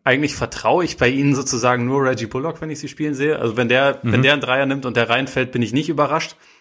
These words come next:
Speaker 1: Sie haben zwar auch noch ein paar andere Spieler, die Dreier treffen können, also
Speaker 2: Ja.
Speaker 1: jetzt abgesehen von Emmanuel Quickley, der ja auch ein guter Dreierschütze ist, aber,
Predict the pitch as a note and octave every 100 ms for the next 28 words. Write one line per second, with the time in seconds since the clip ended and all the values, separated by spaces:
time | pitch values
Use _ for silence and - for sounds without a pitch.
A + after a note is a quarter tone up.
0 | _ - B2 C#3+ - C3+ B2 A#2 B2 G3
1 | C#3 - A#2+ A#2 A#2 A2+ - B2 A#2 A2
2 | E3 D#3 - A#2+ C3 G#2 G2+ B2 B2+ _
3 | _ - A#2 A#2 A2 C3 A2+ A2+ A#2 A2+
4 | A#2 A2+ A2 C#3+ C#3+ B2 A2 A2+ A2+ A2+
5 | A2 A2+ A2+ G#2 A2+ A#2+ - A2 G2+